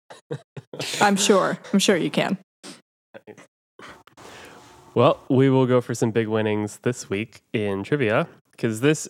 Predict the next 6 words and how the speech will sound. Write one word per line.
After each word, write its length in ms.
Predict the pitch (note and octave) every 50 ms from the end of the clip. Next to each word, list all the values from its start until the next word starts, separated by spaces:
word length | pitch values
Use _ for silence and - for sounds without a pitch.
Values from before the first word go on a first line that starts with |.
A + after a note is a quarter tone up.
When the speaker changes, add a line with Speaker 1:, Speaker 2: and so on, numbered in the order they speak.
| _
Speaker 1:
is 200 | - C3+ B2 A#2
our 400 | - - A2+ A2+ A2+ A#2 A2+ A2+
very 320 | G#2+ G#2+ C3 D3+ E3 D#3+ D3+
fifth 500 | - - - - D3+ D3 D3 - - - - _ -
ever 260 | C3+ D3 C#3+ C3+ B2+ B2
episode, 680 | A#2+ A#2+ - B2 - - A#2+ G#2+ A2+ B2 C#3 D#3